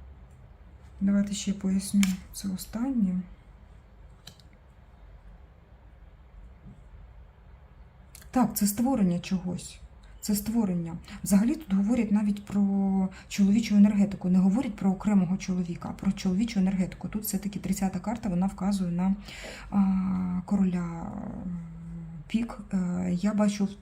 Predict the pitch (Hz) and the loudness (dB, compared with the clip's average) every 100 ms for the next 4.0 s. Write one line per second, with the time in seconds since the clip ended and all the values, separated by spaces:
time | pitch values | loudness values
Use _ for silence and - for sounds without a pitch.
0 | - - 202 196 202 202 196 202 294 - | -8 4 8 10 8 6 0 -2 -2 -6
1 | - 190 180 - - - - - - - | 0 0 0 -6 -20 -20 -20 -20 -18 -20
2 | - - 196 185 180 180 180 - - - | -18 0 2 4 4 2 0 -6 -20 -20
3 | - - - - - - 220 202 196 | -20 -20 -20 -20 -20 -4 6 10 10